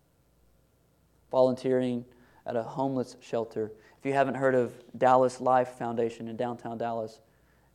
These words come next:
it's one of the best homeless shelters in our city, in my opinion. Dallas Life. They could use your money or your help.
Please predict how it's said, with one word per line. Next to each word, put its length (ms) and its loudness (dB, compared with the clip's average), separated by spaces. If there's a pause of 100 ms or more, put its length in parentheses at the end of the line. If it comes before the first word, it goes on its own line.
(760)
it's 100 -18
one 140 -4
of 60 -4
the 80 -2
best 280 2
homeless 400 -4
shelters 420 -2
in 120 -4
our 100 -4
city, 320 -6
in 60 -10
my 140 -6
opinion. 440 -8 (720)
Dallas 420 0
Life. 460 -6 (800)
They 120 -2
could 220 -8
use 220 -2
your 100 -4
money 400 -4 (300)
or 180 0
your 240 -4 (140)
help. 360 -6